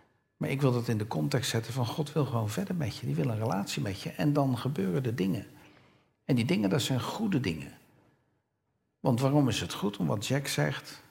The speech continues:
hij wil zichzelf afdrukken in deze maatschappij. Hij wil laten zien wie die is. En laten we nou eens eerlijk zijn. Wie zou niet op Jezus willen lijken? Wie zou niet op Jezus willen lijken?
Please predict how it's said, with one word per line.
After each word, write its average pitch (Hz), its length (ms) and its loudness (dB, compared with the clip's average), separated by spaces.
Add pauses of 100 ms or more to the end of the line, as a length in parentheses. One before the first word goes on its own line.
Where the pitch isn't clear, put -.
(160)
hij 127 180 0
wil 127 180 2
zichzelf 120 640 -2
afdrukken 131 680 0
in 117 100 -2
deze 110 280 0
maatschappij. 110 760 -4 (400)
Hij 120 160 -2
wil 117 100 0
laten 110 300 -2
zien 120 240 0
wie 117 120 0
die 107 200 -4
is. - 260 -14
En 143 60 -8
laten 127 200 0
we 131 60 0
nou 123 140 0
eens 117 100 -2
eerlijk 123 220 0
zijn. 95 240 -8 (360)
Wie 143 120 2
zou 123 160 4
niet 127 180 2
op 123 100 -4
Jezus 127 400 -2
willen 87 220 -4
lijken? 87 300 -10 (1400)
Wie 135 160 2
zou 139 160 4
niet 170 200 2
op 135 120 0
Jezus 90 380 -2
willen 90 200 -4
lijken? 82 340 -10